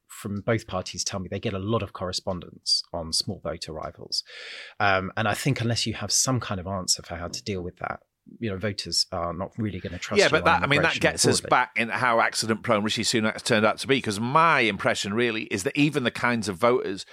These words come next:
Speaker 2: who are worked up about this issue will now see the Rwanda plan as just,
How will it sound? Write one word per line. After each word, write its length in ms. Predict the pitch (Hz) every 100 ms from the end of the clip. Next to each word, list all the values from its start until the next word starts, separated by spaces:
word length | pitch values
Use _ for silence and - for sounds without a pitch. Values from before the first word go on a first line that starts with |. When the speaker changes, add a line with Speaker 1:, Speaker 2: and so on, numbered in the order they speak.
| - -
Speaker 2:
who 180 | 113
are 420 | 110 101 101 101 - - _ -
worked 380 | 117 113 107 170
up 140 | 160
about 320 | 101 107 104
this 160 | 101 113
issue 420 | 98 90 104 120
will 160 | 113 113
now 220 | 120 113
see 160 | - 107
the 100 | 101
Rwanda 320 | 98 101 92
plan 180 | 90 85
as 60 |
just, 220 | 95 -